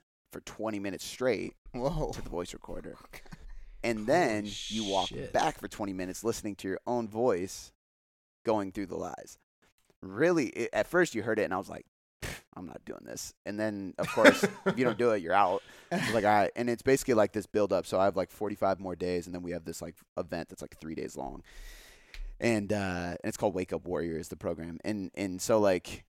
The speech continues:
Speaker 1: I went through that, and it was really weird. But, like, when I look back on it and, like,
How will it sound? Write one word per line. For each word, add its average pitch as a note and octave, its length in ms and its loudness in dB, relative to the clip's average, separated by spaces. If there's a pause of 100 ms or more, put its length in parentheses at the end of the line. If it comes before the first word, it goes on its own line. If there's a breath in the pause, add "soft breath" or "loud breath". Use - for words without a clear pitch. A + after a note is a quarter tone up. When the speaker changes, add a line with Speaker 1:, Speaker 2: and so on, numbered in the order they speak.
Speaker 1:
I - 60 8
went B2 180 2
through G#2+ 100 -2
that, G2 220 8
and E2+ 100 0
it F#2+ 40 0
was F2+ 300 -6 (300)
really D3+ 240 4
weird. F#2 400 0
But, F2+ 140 2
like, F2 160 2
when G2+ 120 -2
I G2 40 4
look G#2 280 0
back F2 320 -2
on A2+ 160 0
it B2+ 220 -2
and, F#2+ 140 -6
like, F2 360 -6